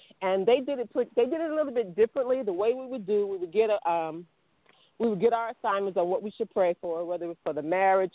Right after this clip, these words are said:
the church, the leaders, the singles. And, um, we would have a team, and we would pray about what to, to give our team leader,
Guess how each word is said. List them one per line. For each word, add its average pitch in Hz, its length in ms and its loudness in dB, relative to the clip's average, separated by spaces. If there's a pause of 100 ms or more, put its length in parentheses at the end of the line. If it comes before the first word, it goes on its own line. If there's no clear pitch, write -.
the - 160 -14
church, 185 340 4
the 170 80 4
leaders, 185 460 6
the 151 140 -10
singles. 226 400 4 (720)
And, 208 400 2
um, 175 420 -2 (440)
we 233 100 -8
would 226 140 0
have 226 240 0
a 277 60 -8 (120)
team, 214 420 -2 (840)
and 214 180 -2
we 247 200 -2
would 190 320 2 (100)
pray 240 240 4
about 202 360 4
what 196 140 -2 (260)
to, 190 440 -4 (640)
to 226 80 0
give 220 420 4
our 170 200 -2 (120)
team 294 240 -4
leader, 160 300 -2